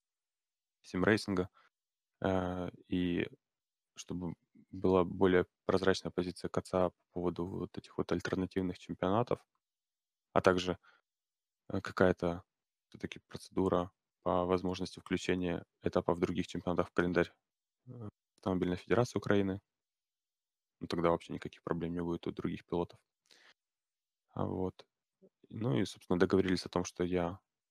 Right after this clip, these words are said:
пишу письмо о том, что ходатайство мое уже не актуально,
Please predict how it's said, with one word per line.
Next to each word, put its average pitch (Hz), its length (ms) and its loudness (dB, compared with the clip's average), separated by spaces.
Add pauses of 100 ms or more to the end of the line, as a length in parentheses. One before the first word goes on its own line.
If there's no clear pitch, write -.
(1700)
пишу - 240 0
письмо 90 520 -4
о 85 60 -4
том, 87 180 -8
что 90 680 -4
ходатайство - 720 0 (1200)
мое 90 240 0
уже 90 180 -2
не 90 80 0
актуально, 127 540 0